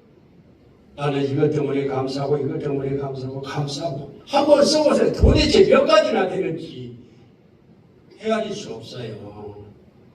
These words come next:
그리스도 안에 있으면 모든 것이 감사해요. 그게 하나님의 뜻이라고 했어요.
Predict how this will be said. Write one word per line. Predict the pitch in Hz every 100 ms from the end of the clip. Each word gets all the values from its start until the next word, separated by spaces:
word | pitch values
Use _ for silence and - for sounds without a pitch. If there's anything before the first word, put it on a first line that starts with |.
| _ - - -
그리스도 | - 311 330 320 - 339 - 196
안에 | 208 233 233
있으면 | 190 175 226 196 165 147
모든 | - 381 427 415 392 392 330
것이 | 311 - -
감사해요. | - 156 147 139 131 127 - - _ _ _ - -
그게 | - 262
하나님의 | - 277 254 214 190
뜻이라고 | - 226 226 -
했어요. | - - -